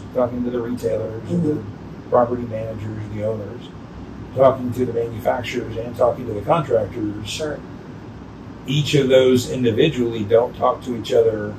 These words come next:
Speaker 1: constantly.
Speaker 2: Right.
Speaker 1: Right?
Speaker 2: Mm-hmm.
Speaker 1: And so having those three different perspectives, I think, you know, lets me see things that are harder to see if I'm in one of those other buckets.
Speaker 2: Right.
Speaker 1: So,
Speaker 2: All right.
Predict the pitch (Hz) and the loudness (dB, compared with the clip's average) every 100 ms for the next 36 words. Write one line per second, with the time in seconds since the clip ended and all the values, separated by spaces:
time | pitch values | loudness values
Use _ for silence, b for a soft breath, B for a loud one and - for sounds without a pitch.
0 | - - 123 117 - - - - - - | -12 -4 0 0 -2 -6 -6 -12 -12 -8
1 | - 160 - - - - - 110 139 - | 2 2 2 -4 -14 -14 0 2 2 -2
2 | - 170 165 175 - 117 117 - - 120 | -6 -4 -4 -6 -2 -2 -2 -4 4 6
3 | 110 - 101 131 135 131 120 117 113 - | 6 4 -4 2 4 4 6 8 8 4
4 | 131 127 120 - 113 95 104 - 131 113 | 0 2 2 2 -4 -6 -6 4 4 4
5 | 113 104 104 - - - 113 110 - - | -4 -8 -8 -8 -4 -2 -4 -8 -10 -14
6 | - - - - - 123 113 101 113 - | -14 -14 -14 -14 -10 0 0 4 2 2
7 | 123 113 127 117 123 113 104 113 110 - | 0 0 2 0 0 -4 0 0 0 4
8 | 127 123 113 107 104 127 120 110 104 - | 6 6 4 -2 -4 -2 -2 -4 -10 -12
9 | - - - - - - - 123 120 113 | -14 -14 -14 -14 -2 2 6 4 2 2
10 | 117 117 110 104 110 104 98 92 - - | 4 4 4 0 -2 -2 -4 -6 -8 -12
11 | - - - - - 139 127 - - - | -12 -10 -12 -14 -12 -6 -6 -6 -10 -6
12 | - 104 - - - - - - - - | -6 -8 -12 -14 -14 -12 -12 -14 -14 -14
13 | - - 208 196 107 | -14 -12 -12 -8 -6